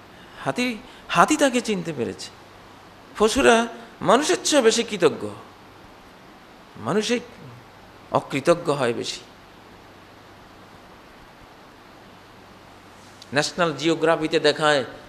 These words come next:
এক মহিলা একটা সিংহকে শিশুকালে লালন পালন করেছিল। চিড়িয়াখানায় ওই সিংহটা যখন বন্দী হয়ে আছে,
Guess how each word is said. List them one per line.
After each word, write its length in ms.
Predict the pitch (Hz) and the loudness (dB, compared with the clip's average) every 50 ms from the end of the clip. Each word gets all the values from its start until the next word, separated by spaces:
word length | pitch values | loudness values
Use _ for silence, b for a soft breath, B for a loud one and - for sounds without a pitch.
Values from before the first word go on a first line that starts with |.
| - - - - - - - | -20 -20 -20 -20 -20 -12 -8
এক 160 | - 135 131 - | -6 -6 -6 -4
মহিলা 360 | 143 147 147 143 156 151 151 | -2 -2 0 2 2 2 2
একটা 220 | 151 147 151 160 | 2 0 -2 -4
সিংহকে 580 | 147 - - 165 165 170 160 175 180 175 170 165 147 135 - - - - - - - - - - - | -6 -6 -6 -8 -6 -6 -4 -4 -4 -2 -2 -4 -4 -4 -8 -16 -20 -20 -20 -20 -20 -20 -20 -20 -18
শিশুকালে 600 | - - - - 165 151 202 190 - 170 160 156 147 | -14 -10 -8 -6 -4 -4 -4 -2 0 2 2 2 2
লালন 280 | 131 147 151 156 160 170 156 | 4 4 4 4 4 2 4
পালন 220 | 151 160 156 151 151 | 4 4 4 4 2
করেছিল। 400 | 127 143 139 139 139 - 139 120 117 113 - - - - - - - - - - - - - - - - - - - - - - - - - - | 0 -2 -4 -4 -4 -6 -10 -10 -12 -14 -16 -20 -20 -20 -20 -20 -20 -20 -20 -20 -20 -20 -20 -20 -20 -20 -20 -20 -20 -20 -20 -20 -20 -20 -14 -8
চিড়িয়াখানায় 580 | - 147 147 165 170 170 170 165 165 165 165 | -6 -4 -2 0 0 -2 0 0 0 2 2
ওই 100 | 156 156 | 2 2
সিংহটা 460 | 156 - 165 160 170 165 165 165 180 165 | 0 -2 -4 -4 -4 -4 -4 -2 -2 -2
যখন 360 | 156 160 156 165 151 143 139 139 - - - - - - - - - - - - - - - - 113 | -2 -2 -2 -2 -4 -4 -6 -8 -14 -18 -20 -20 -20 -20 -20 -20 -20 -20 -20 -20 -20 -20 -14 -6 -2
বন্দী 300 | 139 147 160 160 175 156 | -2 -2 0 0 -2 0
হয়ে 180 | 151 151 143 143 | 2 2 4 2
আছে, 280 | 139 135 - - 135 | 2 0 -2 -6 -8